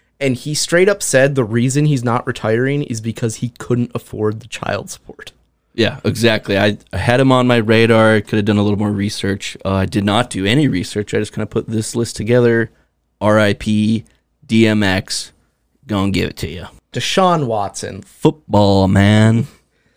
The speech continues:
Speaker 1: I'll tell you what, man. What are we doing here?
Speaker 2: Deshaun Watson.
Speaker 1: Okay, it's
Speaker 2: What's even going on with
Speaker 1: <laughs>
Speaker 2: him?
Speaker 1: I, I don't know. So usually when, like, something like,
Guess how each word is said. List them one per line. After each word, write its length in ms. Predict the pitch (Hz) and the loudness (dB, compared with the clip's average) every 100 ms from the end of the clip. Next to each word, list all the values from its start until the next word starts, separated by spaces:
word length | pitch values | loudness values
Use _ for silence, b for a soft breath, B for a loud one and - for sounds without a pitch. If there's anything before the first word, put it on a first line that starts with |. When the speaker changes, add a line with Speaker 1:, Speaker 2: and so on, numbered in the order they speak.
| _ _ | _ _
Speaker 1:
I'll 80 | 190 | 0
tell 240 | 196 302 269 | 2 4 4
you 80 | |
what, 200 | 220 226 175 | 4 4 2
man. 240 | 139 135 | 0 2
What 140 | 240 | 2
are 60 | 392 | 2
we 100 | 403 | 0
doing 400 | 370 403 494 494 | 2 6 6 6
here? 340 | 180 135 - - _ _ _ _ _ - | 4 2 -4 -18 _ _ _ _ _ -8
Speaker 2:
Deshaun 640 | 110 - 110 127 151 170 131 | -6 0 4 4 4 4 2
Watson. 580 | 117 110 - 73 87 | 2 0 -6 -10 0
Speaker 1:
Okay, 460 | 165 160 139 117 - | 0 2 0 0 -4
it's 300 | 170 180 139 | -2 0 2
Speaker 2:
What's 180 | 185 226 | 2 2
even 220 | 262 233 | 4 6
going 220 | 165 143 | 6 4
on 180 | 127 123 | 2 2
with 80 | 98 | 2
Speaker 1:
<laughs> 280 | - 107 90 | 0 0 0
Speaker 2:
him? 80 | - | 0
Speaker 1:
I, 80 | 220 | 2
I 200 | 381 440 | 2 4
don't 220 | 262 170 | 2 0
know. 300 | 147 135 127 | 2 4 4
So 180 | 123 196 | 0 -2
usually 480 | 208 254 277 269 269 | 0 -2 -2 -2 2
when, 180 | 240 196 | 2 4
like, 220 | 180 170 | 2 2
something 380 | - 160 175 160 | -2 -2 0 0
like, 240 | 127 113 | 0 -2